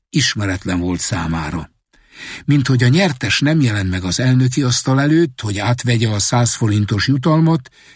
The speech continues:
Miklósi elnök azonnal áttért a súlyverseny eredményének kihirdetésére. A díjnyertesek itt románok, szerbek és osztrákok voltak.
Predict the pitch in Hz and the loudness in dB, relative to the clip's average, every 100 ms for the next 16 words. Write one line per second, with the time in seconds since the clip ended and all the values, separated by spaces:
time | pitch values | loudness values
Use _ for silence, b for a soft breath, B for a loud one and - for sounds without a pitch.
0 | b b _ _ _ - 123 131 135 120 | b b _ _ _ -2 0 0 0 2
1 | 110 104 117 120 139 139 139 131 - 143 | 0 -2 -2 -2 0 2 2 0 0 0
2 | 110 123 117 117 117 120 120 - _ 135 | 2 2 2 0 0 0 0 -2 _ -2
3 | 131 127 127 - 117 - 147 139 120 117 | 0 0 -2 -8 -8 -2 2 2 2 0
4 | 110 - 113 120 127 123 113 117 113 113 | -2 -4 -4 -2 -2 0 0 0 0 0
5 | 107 104 - 107 98 90 90 90 - 92 | 0 -2 -2 -2 -2 -2 -4 -4 -4 -4
6 | 85 - 90 87 90 82 _ B B B | -2 -2 -2 -2 -4 -6 _ B B B
7 | B B B B 123 107 208 220 185 160 | B B B B -2 0 2 4 4 2
8 | 127 135 - 120 - 95 - - 151 160 | 0 -2 -2 -2 -4 -8 -8 -2 0 2
9 | 151 143 135 127 - 143 143 139 123 120 | 2 2 0 0 -2 0 0 2 0 -2
10 | 104 98 - - - 95 82 78 82 90 | -4 -6 -6 -6 -6 -6 -6 -8 -12 -8
11 | 82 78 95 85 _ | -8 -8 -8 -10 _